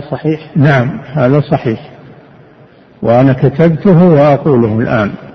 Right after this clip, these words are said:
Speaker 2: أقول إن هذا إنه تقارض، قرض مشروط في قرض، فأنت تقرض زملائك بشرط أن يقرضوك إذا جاء دورك، فهو قرض جر نفعا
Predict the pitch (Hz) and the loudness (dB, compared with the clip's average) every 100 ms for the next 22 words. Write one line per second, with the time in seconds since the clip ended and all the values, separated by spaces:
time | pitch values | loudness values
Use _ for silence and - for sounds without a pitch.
0 | - 107 - 135 135 131 135 117 147 135 | -14 -12 -2 0 2 2 2 2 2 2
1 | 123 156 185 190 - - - 131 139 175 | 2 2 2 -2 -6 -12 -6 0 2 0
2 | - 151 160 131 117 120 - - - - | -2 -2 0 2 0 -6 -12 -20 -20 -20
3 | - - - - - - 139 160 180 156 | -20 -20 -20 -20 -18 -2 0 2 2 0
4 | 147 165 170 151 147 131 131 135 139 135 | 0 0 0 2 2 2 2 2 2 2
5 | 131 - - - - - - - - - | -2 -8 -14 -18 -20 -20 -20 -20 -20 -4
6 | 139 147 143 151 143 190 175 151 147 - | 0 2 2 2 2 0 2 2 0 -2
7 | 131 147 143 135 151 190 160 - 160 - | 0 2 4 2 2 2 -2 -4 -4 0
8 | 160 170 151 147 147 147 151 135 - - | 0 0 2 0 2 2 4 2 -2 -16
9 | - - - - - - 120 131 127 156 | -20 -20 -20 -20 -20 -10 -2 -2 0 0
10 | 147 131 147 135 139 - - - - - | 0 2 0 0 -2 -10 -20 -20 -20 -20
11 | - - - - _ _ _ - 127 143 | -20 -20 -20 -20 _ _ _ -4 0 0
12 | 139 147 185 190 185 185 143 135 123 123 | 2 0 2 2 2 2 2 0 0 -4